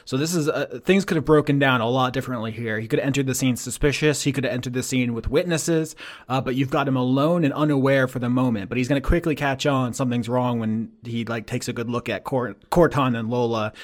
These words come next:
and I guess also Vindros, because Thrycreen would not normally be in the company of a knight. Uh, but right now he sees, you know, someone in,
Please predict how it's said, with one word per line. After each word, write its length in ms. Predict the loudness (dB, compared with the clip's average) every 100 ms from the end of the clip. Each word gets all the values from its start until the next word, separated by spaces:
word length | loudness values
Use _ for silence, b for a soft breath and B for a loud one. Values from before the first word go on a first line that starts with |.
| B
and 100 | 0
I 20 |
guess 160 | 2 4
also 240 | 4 2
Vindros, 500 | 2 2 2 0 -2
because 280 | -6 -6 -4
Thrycreen 680 | -2 0 -2 -6 -6 -6 -8 b b b
would 120 | -4 0
not 200 | 0 0
normally 300 | -2 -2 -2
be 100 | -2
in 80 |
the 120 | -4 -6
company 420 | -6 -4 -4 -4
of 60 |
a 40 | -2
knight. 320 | -4 -4 -8 B B B
Uh, 60 | -4
but 100 | 2
right 220 | 4 4
now 280 | 4 2 2
he 260 | 2 0 0
sees, 460 | 0 0 0 0
you 60 | -2
know, 100 | 0
someone 320 | 0 -2 0
in, 320 | 0 0 -2